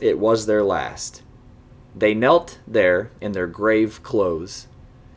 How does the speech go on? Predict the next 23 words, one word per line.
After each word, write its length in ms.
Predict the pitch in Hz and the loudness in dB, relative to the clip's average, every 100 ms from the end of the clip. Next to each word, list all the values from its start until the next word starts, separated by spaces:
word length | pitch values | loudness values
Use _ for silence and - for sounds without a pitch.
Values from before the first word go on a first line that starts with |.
| - - | -18 -12
In 160 | 98 | -2
less 240 | 107 120 - | 2 2 0
than 140 | 110 | -6
a 80 | 98 | -4
half 300 | 113 120 120 | -2 -2 -2
hour, 320 | 98 87 85 | 0 0 -4
many 340 | 92 117 127 | -4 -4 -2
of 160 | 104 82 | -4 -4
them 320 | 82 69 80 - - - | -10 -10 -16 -20 -20 -10
were 160 | 98 98 | -4 -2
numbered 540 | 104 123 123 131 135 - - | 0 -2 2 2 2 -6 -12
with 160 | 101 - | -10 -6
the 80 | 90 | -6
d-, 260 | 82 101 - | -4 -6 -6
dead 420 | 104 123 98 80 - - - - - | 0 2 2 -2 -12 -20 -20 -20 -14
of 180 | - 92 | -10 -8
July 540 | - 98 98 101 101 101 | -4 -2 0 0 -2 -4
second. 640 | - - 71 76 69 - - - - - - | -8 -8 -10 -14 -18 -20 -20 -20 -20 -20 -8
End 240 | 110 87 82 | -8 -6 -10
quote. 380 | - - - - - - - - - - - - - - - - - - - - - - - - - - - - - - - - - - - - - - - - - | -14 -16 -16 -20 -20 -20 -20 -20 -20 -20 -20 -20 -20 -20 -20 -20 -20 -20 -20 -20 -20 -20 -20 -20 -20 -20 -20 -20 -20 -20 -20 -20 -20 -20 -20 -20 -20 -20 -20 -20 0
The 140 | 131 131 | 6 8
Irish 340 | 214 247 - | 8 6 4
Brigade's 640 | 190 143 139 135 123 - | 2 8 8 8 4 -6